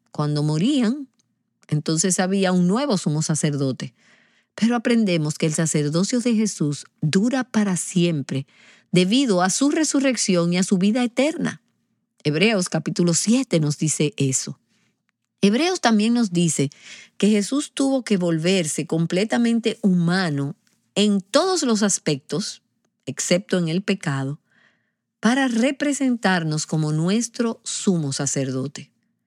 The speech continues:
Y por eso es tan importante que comprendamos no solo la deidad de Cristo, el hecho de que Él es Dios, sino también la humanidad de Cristo, que Él se vistió de nuestra humanidad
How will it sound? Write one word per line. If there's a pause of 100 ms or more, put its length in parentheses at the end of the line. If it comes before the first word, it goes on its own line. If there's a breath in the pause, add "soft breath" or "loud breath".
(300)
Y
por
eso
es
tan
importante
que
comprendamos
no
solo
la
deidad
de
Cristo, (220)
el
hecho
de
que
Él
es
Dios, (380 loud breath)
sino
también
la
humanidad
de
Cristo, (680)
que
Él
se
vistió
de
nuestra
humanidad